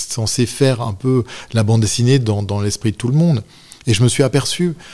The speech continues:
par la suite, en rencontrant beaucoup d'auteurs qui ont fait des, des personnages enfantins, c'est que la plupart du temps, c'est des auteurs qui sont devenus parents eux-mêmes. Et quand ils sont devenus parents, ils ont fait un personnage enfantin parce qu'ils avaient envie de raconter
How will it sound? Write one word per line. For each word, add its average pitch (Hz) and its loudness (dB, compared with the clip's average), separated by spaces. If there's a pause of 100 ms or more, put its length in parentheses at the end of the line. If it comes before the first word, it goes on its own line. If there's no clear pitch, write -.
(160)
par 113 0
la 113 0
suite, - -2
en 117 -2
rencontrant 110 -4
beaucoup 110 -4
d'auteurs 113 -2 (260)
qui - -4
ont 110 0
fait 123 -2
des, 104 -4
des 98 -6
personnages 101 -4
enfantins, 120 -4 (360)
c'est 113 -2
que - -6
la 120 2
plupart 143 -2
du 113 -2
temps, 165 -2
c'est - -6
des 107 -2
auteurs 110 -4
qui 131 -8
sont 113 -4
devenus 107 -2
parents 110 -2
eux-mêmes. 131 0
Et 117 0
quand 151 -2
ils - -4
sont 135 -2
devenus 110 -2
parents, 120 0 (120)
ils 110 -2
ont - 0
fait - -4
un 151 0
personnage 127 -4
enfantin 117 -6 (340)
parce 123 -4
qu'ils 123 -4
avaient 117 0
envie 120 0
de 131 2
raconter 139 0